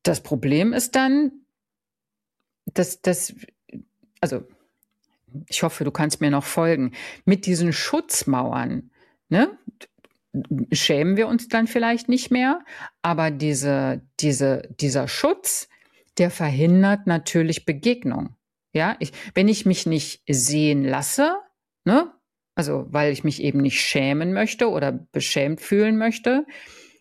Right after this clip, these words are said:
dann will ich mich verstecken, dann ziehe ich eben diese Wand hoch, dann, dann sieht mich ja auch keiner mehr, weil dann bin ich ja hinter der Wand, ja? Also es ist eben, wenn, we-, wenn wir uns,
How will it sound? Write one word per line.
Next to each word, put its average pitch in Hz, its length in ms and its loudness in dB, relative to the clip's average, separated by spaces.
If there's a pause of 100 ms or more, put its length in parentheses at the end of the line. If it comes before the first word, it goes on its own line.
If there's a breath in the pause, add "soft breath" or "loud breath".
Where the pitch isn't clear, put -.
(100)
dann 160 180 0
will 143 100 0
ich 127 120 -6
mich 143 140 -2
verstecken, 202 500 -2
dann 160 120 0
ziehe 139 200 -2
ich - 120 -6
eben 139 180 0
diese 135 220 0
Wand 143 280 -2
hoch, 285 300 0 (280 loud breath)
dann, 202 300 0
dann 208 280 2
sieht 302 200 0
mich 427 120 0
ja 131 80 0
auch 131 120 -2
keiner 127 280 -4
mehr, 123 360 -4
weil 147 120 2
dann 147 120 2
bin 165 100 0
ich 170 60 -2
ja 170 80 2
hinter 185 240 2
der 135 160 -2
Wand, 185 340 -4 (340)
ja? 190 200 2 (920)
Also 165 140 2
es 180 80 2
ist - 120 2
eben, 233 300 4 (220 loud breath)
wenn, 202 320 0
we-, 175 260 -4
wenn 185 580 0
wir 180 200 0
uns, 185 280 0